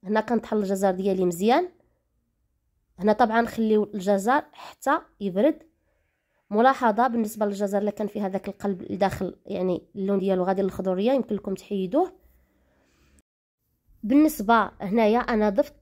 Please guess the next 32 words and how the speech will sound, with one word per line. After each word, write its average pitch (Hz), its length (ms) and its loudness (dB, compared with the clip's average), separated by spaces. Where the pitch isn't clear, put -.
الموز. 226 440 2
بالنسبه 214 540 0
للموز 226 320 4
كيبقى 233 340 -2
اختياري، 240 720 0
ولكن 233 460 2
باش 226 140 -4
تحصلوا - 340 -6
على 214 100 2
واحد 220 180 -4
العصير 202 360 0
اللي 190 120 -2
يكون 180 240 -4
خاتر 226 580 0
ولذيذ، 208 480 -2
آه، 175 300 -2
انا 226 120 2
كنفضل 214 420 -2
انني 208 480 2
نضيفو. 185 480 -2
هنا 214 80 2
يمكن 226 240 0
لكم 220 200 -4
تضيفوا 220 380 -2
غير 247 140 0
الياغورت 220 680 2
بالنكهه 214 600 -2
ديال 202 400 -2
البنان. 208 600 0
هنايا 202 480 2
ضفت 196 280 -12
البنان 190 600 0